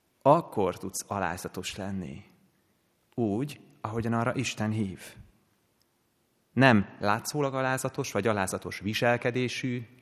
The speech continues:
hanem lényegileg, lélekből. Ilyen értelemben az alázat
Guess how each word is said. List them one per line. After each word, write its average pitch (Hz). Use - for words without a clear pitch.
hanem 104
lényegileg, 85
lélekből. 95
Ilyen 110
értelemben 98
az 101
alázat 95